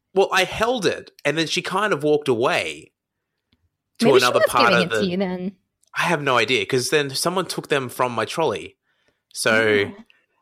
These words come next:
Speaker 1: that's why I have them with me.
Speaker 2: I, I have some trivia for you. First, first I
Speaker 1: Oh
Speaker 2: have,
Speaker 1: my
Speaker 2: you
Speaker 1: God.
Speaker 2: know, I promised you.
Speaker 1: Okay.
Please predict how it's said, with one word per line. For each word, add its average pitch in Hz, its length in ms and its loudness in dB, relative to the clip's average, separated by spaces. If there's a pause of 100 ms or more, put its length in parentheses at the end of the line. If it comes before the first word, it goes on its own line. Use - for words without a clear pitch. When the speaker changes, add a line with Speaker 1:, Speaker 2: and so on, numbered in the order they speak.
(140)
Speaker 1:
that's 123 180 -2
why 117 200 4
I 107 120 4
have 104 260 -2
them 85 280 -12 (420)
with 98 180 -12
me. 87 280 -14 (560)
Speaker 2:
I, 226 260 4
I 226 180 6
have 233 300 2
some 220 240 2
trivia 214 400 4
for 185 200 0
you. 170 320 0
First, 233 380 0
first 262 220 4
I 247 40 4
Speaker 1:
Oh 240 80 2
Speaker 2:
have, 214 160 2
Speaker 1:
my 214 60 -4
Speaker 2:
you 220 100 0
Speaker 1:
God. 190 120 2
Speaker 2:
know, - 60 -4
I 190 100 -2
promised 214 460 2
you. 156 120 0
Speaker 1:
Okay. - 220 -2